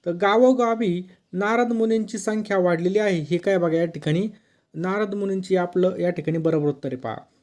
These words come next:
दिलेल्या वाक्यामध्ये नारद मुनी हे मूळचं विशेष नाम असून त्याचा या ठिकाणी पहा वापर केलेला आहे. बरोबर? पुढचा प्रश्न पहा, वानर झाडावर चढले, अधोरेखित शब्दाची आपल्याला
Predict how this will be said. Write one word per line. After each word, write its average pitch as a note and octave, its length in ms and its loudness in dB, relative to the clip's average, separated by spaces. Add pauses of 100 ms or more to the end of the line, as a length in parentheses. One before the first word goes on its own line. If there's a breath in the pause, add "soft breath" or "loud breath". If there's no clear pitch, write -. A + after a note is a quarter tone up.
(140)
दिलेल्या B3 340 6
वाक्यामध्ये A#3 540 6
नारद G#3+ 380 6
मुनी A3+ 260 4
हे F3 120 2
मूळचं G3 400 4
विशेष G#3 400 0
नाम F#3+ 240 2
असून D3+ 280 0
त्याचा F3+ 280 0
या G3 100 4
ठिकाणी D#3+ 320 -2
पहा C#3+ 300 -2 (300)
वापर G3 380 0
केलेला E3+ 340 2
आहे. C#3 260 -4 (320)
बरोबर? G3+ 240 0 (220)
पुढचा B3 240 2
प्रश्न C4 300 0
पहा, A#3+ 240 4
वानर B3 560 6
झाडावर G3+ 600 2
चढले, D#3+ 580 4 (300 loud breath)
अधोरेखित B3+ 640 4
शब्दाची A3+ 500 0
आपल्याला G#3 440 2